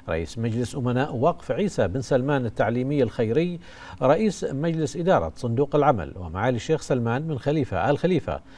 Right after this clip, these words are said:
وزير المالية والاقتصاد الوطني، الدكتور سايروس بونوالا، رئيس مجلس إدارة مجموعة بونوالا، حيث أكد سموه على الفرص الواعدة للتعاون بين القطاع الخاص في البلدين،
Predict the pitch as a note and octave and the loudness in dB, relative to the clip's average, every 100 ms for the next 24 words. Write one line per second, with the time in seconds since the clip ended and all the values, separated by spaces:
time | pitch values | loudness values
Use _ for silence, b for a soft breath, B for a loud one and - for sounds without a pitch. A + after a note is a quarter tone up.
0 | B - E2 E2 C3 B2+ A#2+ A#2+ B2+ C#3+ | B -10 -6 0 0 2 0 2 4 4
1 | D3+ A2+ F#2+ - C3+ B2 A2+ G#2+ A#2+ B2+ | 4 2 -2 -2 0 2 0 -2 -2 -2
2 | E3+ F3+ B B B E3+ E3+ F3+ - A3+ | -2 -6 B B B 4 4 4 2 2
3 | G3+ G#3 G3 F#3 - E3 E3 F3+ C#3+ D#2 | 2 0 0 0 -4 -4 -2 2 0 0
4 | C#2 - B2 C#3 D#3+ F3 - F2+ D3 D#3+ | -4 -6 -4 0 0 -2 -4 -2 -2 0
5 | D#3+ - A#2 C3 D3+ C#3+ - A#2+ G#2+ C#3 | -4 -4 2 6 6 4 0 -4 -2 0
6 | C3 B2 C#3 D3 A2+ D#2 C2 C2 b b | 0 0 2 2 0 -4 -8 -12 b b
7 | b - D3 G#2+ A2 A2 F2+ D#2+ - A#2+ | b -4 -2 -2 -4 -2 -2 -4 -4 -2
8 | D3 C3+ C#3 B2+ F#2 D#2+ - D3 C#3+ - | 0 2 2 2 0 -2 -4 0 0 2
9 | B2 C3+ C#3+ C3 B2+ D#3+ B B C#3+ E3+ | 4 6 6 4 2 2 B B 0 2
10 | - G#3 F#3 G2+ D#2 D3 D3+ A#2 C3 C3+ | 2 2 0 -2 0 0 0 -4 -2 2
11 | C3 G#2+ A#2+ C#3+ F3+ - C3 G#2 F#2 F#2 | 4 2 0 0 0 -2 0 0 -2 -4
12 | D#2+ | -6